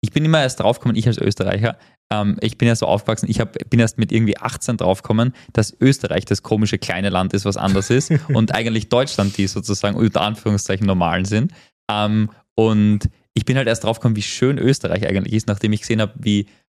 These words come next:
Speaker 1: zwar D-, Deutschland ist auch schön, ja, aber Österreich schon.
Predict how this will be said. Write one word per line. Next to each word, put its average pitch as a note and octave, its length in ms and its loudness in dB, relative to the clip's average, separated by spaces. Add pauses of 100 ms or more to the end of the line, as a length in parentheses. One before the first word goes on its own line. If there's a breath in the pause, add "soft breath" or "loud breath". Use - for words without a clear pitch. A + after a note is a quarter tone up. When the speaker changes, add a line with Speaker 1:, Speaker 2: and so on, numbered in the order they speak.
(160)
Speaker 1:
zwar F#2+ 140 -2
D-, - 180 -10
Deutschland G#2+ 360 -2
ist - 40 2
auch G#2 140 0
schön, G2+ 260 -2
ja, F#2 100 2
aber F2+ 180 -2
Österreich F2+ 380 -4
schon. - 240 -6